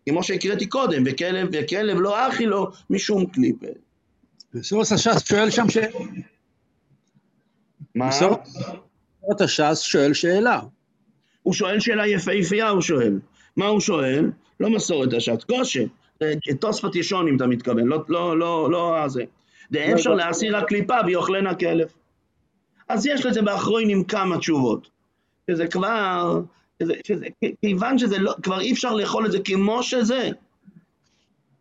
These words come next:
Speaker 1: כיוון שאי אפשר לאכול את זה כמו שזה, אה, איך קוראים לזה? אז ממילא, זה כבר, אתה צריך לסדר את זה בשביל שהכלבים יוכלו לאכול.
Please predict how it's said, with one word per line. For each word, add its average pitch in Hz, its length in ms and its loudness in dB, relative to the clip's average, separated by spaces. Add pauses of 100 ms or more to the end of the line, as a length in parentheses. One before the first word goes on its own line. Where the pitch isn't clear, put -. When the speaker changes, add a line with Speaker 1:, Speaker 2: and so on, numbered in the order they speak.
(200)
Speaker 1:
כיוון 220 360 0
שאי 208 240 -2
אפשר 208 220 -2
לאכול 196 440 0
את 175 60 -2
זה 196 140 0
כמו 226 360 0
שזה, 180 560 -2 (960)
אה, 156 460 -2
איך - 220 -4
קוראים 170 360 0
לזה? 151 260 0
אז 170 160 -4
ממילא, 196 600 2 (480)
זה 180 100 -4
כבר, 185 140 -4
אתה 185 120 -4
צריך 220 200 -4
לסדר 202 640 -2
את 214 60 2
זה 202 80 2
בשביל 185 360 -2
שהכלבים 175 680 0
יוכלו 151 320 0
לאכול. 131 480 0